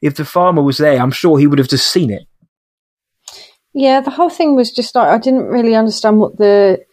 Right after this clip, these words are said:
Speaker 2: 'cause usually it's the, the, the main character has something to do with it in some way.
Speaker 1: Yes.
Speaker 2: Um, but I don't, <sighs> I don't know, 'cause there was the whole thing about the fact that he was a disgraced journalist, so Mary was gonna heal him in, like,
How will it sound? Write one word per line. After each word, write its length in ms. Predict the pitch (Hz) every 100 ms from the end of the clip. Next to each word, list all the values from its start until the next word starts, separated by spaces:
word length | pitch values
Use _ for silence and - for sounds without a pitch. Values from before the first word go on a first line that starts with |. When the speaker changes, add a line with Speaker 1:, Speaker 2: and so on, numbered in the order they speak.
| _ _ _ -
Speaker 2:
'cause 140 | 240
usually 460 | 277 277 226 208 208
it's 260 | 196 -
the, 560 | - 202 202 202 180 -
the, 100 | -
the 160 | 196 190
main 260 | 208 202 202
character 540 | 214 208 190 135 185
has 340 | 202 185 185
something 680 | - 196 196 185 - 180 175
to 100 | 175
do 240 | 180 196 214
with 140 | 175
it 120 | 175 -
in 120 | 165
some 300 | - 170 180
way. 500 | 185 151 - 170 185 _ _ _ _ _
Speaker 1:
Yes. 320 | 180 190 190 196
Speaker 2:
Um, 240 | 196 180 _ _ _ _ _ _ _ -
but 100 | 214
I 140 | 226
don't, 340 | 226 233 - -
<sighs> 40 | 226 - - -
I 60 | 233
don't 160 | 220
know, 140 | 202 226
'cause 120 | -
there 120 | 220
was 100 | 202
the 80 | 208
whole 180 | 214 202
thing 180 | 208 196
about 220 | 196 190
the 80 | 196
fact 200 | 202 -
that 80 | 208
he 100 | 208
was 160 | 180
a 60 | 185
disgraced 520 | 190 - 196 196 -
journalist, 760 | 202 196 202 185 151 165 - -
so 420 | 180 175 175 175 -
Mary 400 | 180 180 180 175
was 160 | 175
gonna 180 | - 180
heal 380 | 151 185 180 175
him 360 | 165 165 170 - _ _ _ _ _ _ _ -
in, 120 | 190
like, 340 | 180 175 170